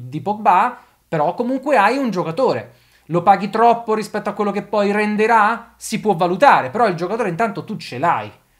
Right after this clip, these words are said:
E non è che ti pregiudica più di tanto, ti pregiudica magari la crescita di qualche altro giovane che rimane occluso ne-, occluso nelle gerarchie, ti pregiudica l'acquisto di qualche altro giocatore, però non è che puoi comprare tutti e tenere tutti, delle scelte le devi fare.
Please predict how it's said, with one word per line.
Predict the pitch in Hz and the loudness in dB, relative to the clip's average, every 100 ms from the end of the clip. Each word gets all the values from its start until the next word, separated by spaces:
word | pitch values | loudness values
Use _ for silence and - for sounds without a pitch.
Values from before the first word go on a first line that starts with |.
| _ _ | _ _
E | 175 | -4
non | 220 302 | -2 -2
è | |
che | 302 170 | -4 -4
ti | 185 | -6
pregiudica | 170 165 147 175 160 - 151 | -6 -6 -6 -6 -6 -4 -4
più | - 170 | -4 -10
di | 151 | -6
tanto, | 156 139 120 | -2 -2 -2
ti | 135 | -10
pregiudica | 139 143 220 175 | -10 -8 -6 -6
magari | 147 175 196 | -4 -2 0
la | 143 | -2
crescita | 160 185 180 165 160 147 - - _ - | -2 -4 -4 -6 0 0 -2 -16 _ -8
di | 170 | -4
qualche | 175 165 165 | -2 -2 0
altro | 170 175 170 151 | 2 0 -2 -6
giovane | 151 196 196 175 165 | -2 0 0 -2 -4
che | 165 175 - | -4 -4 -4
rimane | 139 156 170 170 | -6 -4 -4 -4
occluso | 160 - 180 190 190 175 | -8 -6 -4 -4 -4 -4
ne-, | 170 175 | -6 -8
occluso | 156 185 180 175 | -8 -6 -6 -4
nelle | 165 | -6
gerarchie, | 156 160 160 160 254 180 113 - _ _ _ _ _ | -6 -6 -6 -8 -6 -6 -6 -14 _ _ _ _ _
ti | 165 | -6
pregiudica | 160 160 175 170 | -4 -4 -4 -2
l'acquisto | 165 160 165 202 196 175 | -2 -2 -4 -4 -4 -6
di | 165 | -6
qualche | 165 170 | -6 -6
altro | 156 160 | -8 -8
giocatore, | 170 202 214 - - _ _ | -8 -4 -6 -6 -16 _ _
però | 240 185 139 | 4 4 2
non | 170 | -4
è | 220 | -4
che | 220 | -4
puoi | 196 | -4
comprare | 170 165 160 165 160 | -2 -4 -2 -2 -2
tutti | 160 165 - 156 | -4 -8 -8 -8
e | |
tenere | 160 156 147 | -6 -6 -6
tutti, | 143 120 - | -8 -10 -8
delle | 180 254 | -8 -6
scelte | - 196 196 240 | -6 -6 -4 -4
le | |
devi | 180 135 | -4 -6
fare. | 123 156 104 | 0 0 0